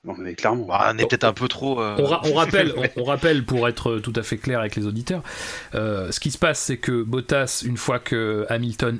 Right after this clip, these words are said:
Speaker 3: et Leclerc ont ravitaillé, allonge son relais. Alors je sais plus exactement de combien, mais il me semble que c'est
Speaker 2: Il va jusqu'au
Speaker 1: Huit tours,
Speaker 2: vingt-septième.
Speaker 1: je crois.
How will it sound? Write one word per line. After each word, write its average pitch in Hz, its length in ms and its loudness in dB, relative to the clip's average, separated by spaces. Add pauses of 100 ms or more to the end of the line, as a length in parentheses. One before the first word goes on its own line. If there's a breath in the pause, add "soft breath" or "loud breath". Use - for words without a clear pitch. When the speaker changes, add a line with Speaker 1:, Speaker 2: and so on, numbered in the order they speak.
(100)
Speaker 3:
et 123 80 0
Leclerc 120 360 0
ont 117 100 0
ravitaillé, 110 580 0
allonge 127 340 0
son - 180 -2
relais. 117 280 -2 (360 loud breath)
Alors 113 120 0
je 113 80 -2
sais 120 160 -2
plus - 280 -6
exactement 131 680 -2
de 120 100 0
combien, 123 500 -2
mais 117 140 0
il 107 80 0
me 110 160 -2
semble 123 480 -2
que - 160 -6
c'est 120 560 -2
Speaker 2:
Il 120 120 -4
va 127 140 6
jusqu'au 127 300 2
Speaker 1:
Huit 135 60 4
tours, 143 80 6
Speaker 2:
vingt-septième. 151 420 4
Speaker 1:
je 117 40 -4
crois. 107 140 4